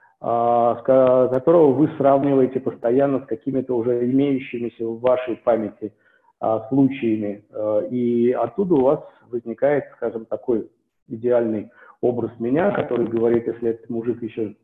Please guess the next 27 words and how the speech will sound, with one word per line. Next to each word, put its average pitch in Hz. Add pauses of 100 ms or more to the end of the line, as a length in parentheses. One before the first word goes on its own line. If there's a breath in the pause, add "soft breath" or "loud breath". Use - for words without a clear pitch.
двадцать 117
минут 117
ничего 113
не 110
скажет 185 (180)
толкового, 101
встану -
и 131
уйду». 131 (460 loud breath)
Или 165
там 123
что-то 131
такое, 127
то -
есть -
все 127
равно 131
электричка 120
в 117
одиннадцать, 160
посижу, 127
тут 117
тепло, 143
а 131
на 107
вокзале 113
холодно. -